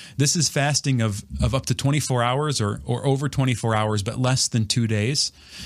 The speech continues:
And then you have extended fasting. Extended fasting would be anything two days or longer, um, up to sometimes three days, five days or longer. The, the, the, the one man, the longest man in recorded history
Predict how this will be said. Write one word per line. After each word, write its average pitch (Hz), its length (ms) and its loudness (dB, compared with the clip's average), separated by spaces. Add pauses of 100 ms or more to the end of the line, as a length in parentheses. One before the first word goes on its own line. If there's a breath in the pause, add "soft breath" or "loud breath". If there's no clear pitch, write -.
(220 loud breath)
And 123 80 2
then 151 160 2
you 170 100 0
have 127 260 0
extended 139 720 0
fasting. 98 640 -4 (600 loud breath)
Extended 156 480 0
fasting 123 400 0
would 113 140 0
be 120 120 -2
anything 131 500 0
two - 260 -2
days 120 380 0
or 104 120 0
longer, 110 560 0 (500 soft breath)
um, 98 380 0 (500 loud breath)
up 127 200 -2
to 110 360 0 (200)
sometimes 123 500 0
three 127 220 0
days, 120 400 -2 (180)
five 113 340 0
days 107 440 0 (340 soft breath)
or 113 140 2
longer. 113 400 2
The, 120 160 -2 (160)
the, 123 160 0
the, 131 260 0 (340)
the 139 120 2 (140)
one 156 300 2
man, 123 300 2
the 117 80 0
longest 127 460 0
man 131 420 0
in 127 120 2
recorded 120 440 0
history 113 480 0